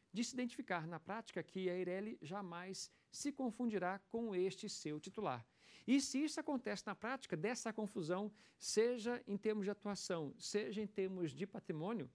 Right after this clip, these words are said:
a chamada confusão patrimonial, isso dá ensejo ao instituto denominado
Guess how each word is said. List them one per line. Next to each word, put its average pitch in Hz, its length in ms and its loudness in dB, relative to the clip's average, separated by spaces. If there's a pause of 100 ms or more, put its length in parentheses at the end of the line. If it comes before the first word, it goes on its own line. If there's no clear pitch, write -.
(160)
a - 60 -6
chamada 156 440 -4 (420)
confusão 185 680 0
patrimonial, 170 580 -4 (520)
isso 208 320 -2
dá 160 140 -4
ensejo 156 580 -2
ao 175 60 -6
instituto 170 480 -6
denominado 156 680 -2